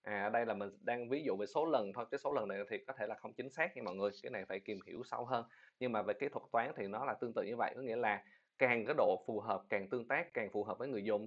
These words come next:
thì nó sẽ tăng cái số lượng tiếp cận lên. À, và video tương tác tốt nghĩa là sao? Những cái video mà được thả tim nhiều nè, được share nhiều nè, được làm lại nhiều. À, thì đó là những video được đánh giá là tương tác tốt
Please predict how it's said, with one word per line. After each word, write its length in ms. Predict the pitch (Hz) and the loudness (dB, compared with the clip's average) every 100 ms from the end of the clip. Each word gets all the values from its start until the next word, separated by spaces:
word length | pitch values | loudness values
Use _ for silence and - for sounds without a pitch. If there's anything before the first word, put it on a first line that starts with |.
| 113 | -4
thì 80 | |
nó 100 | 104 | -6
sẽ 140 | 123 107 - | -4 -6 -2
tăng 220 | - 135 131 | 4 4 2
cái 120 | 143 | -4
số 180 | - 151 | -2 0
lượng 200 | 117 - | 0 -2
tiếp 100 | - | -2
cận 120 | - - | 0 0
lên. 100 | 113 117 - _ _ _ _ - | 0 -2 -8 _ _ _ _ -2
À, 160 | 110 | 0
và 140 | 104 107 | 4 2
video 260 | 131 135 131 | 4 4 4
tương 120 | 143 | 2
tác 220 | 156 180 | 0 4
tốt 180 | 185 202 | 6 6
nghĩa 120 | 135 131 | 6 2
là 120 | 110 | 2
sao? 280 | 131 131 120 | 4 4 4
Những 120 | 107 | -4
cái 100 | 139 | -2
video 360 | 135 127 123 | 2 4 4
mà 180 | 120 107 | 4 2
được 200 | 107 98 | 2 0
thả 160 | - - - | -2 -4 0
tim 200 | 127 123 | 0 2
nhiều 220 | 113 101 | 0 0
nè, 140 | 101 - | -2 -2
được 120 | 101 | -6
share 320 | - 123 123 | -2 0 2
nhiều 220 | 127 104 | 2 2
nè, 180 | 101 98 - _ - | 2 -2 -4 _ -6
được 220 | 113 107 | -4 2
làm 200 | 110 104 | 2 4
lại 240 | 107 82 | 4 2
nhiều. 240 | 95 107 101 101 _ _ _ - | 2 -2 -2 -4 _ _ _ -8
À, 280 | 101 101 95 | -4 -2 -2
thì 260 | 101 98 98 | -4 -4 -8
đó 180 | - 113 | 0 2
là 100 | 113 | 2
những 160 | 104 98 | 0 -4
video 260 | 120 120 | 0 2
được 100 | 113 98 | 2 0
đánh 120 | 123 | 0
giá 120 | 120 | 0
là 140 | 117 - | 0 -2
tương 160 | 127 117 | -4 -2
tác 200 | 147 - | -4 2
tốt 240 | 151 180 | 2 2